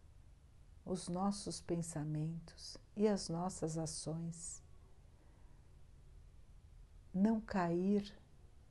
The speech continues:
nas tentações do caminho mais fácil, no caminho de ficarmos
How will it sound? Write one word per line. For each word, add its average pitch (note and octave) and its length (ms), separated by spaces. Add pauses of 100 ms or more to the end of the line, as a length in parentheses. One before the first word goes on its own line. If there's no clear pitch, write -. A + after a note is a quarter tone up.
(880)
nas F#3 300
tentações E3+ 1200 (300)
do F#3 140
caminho E3+ 460
mais D#3 320
fácil, - 640 (2500)
no G3 120
caminho F3+ 720 (520)
de F3 140
ficarmos F3+ 640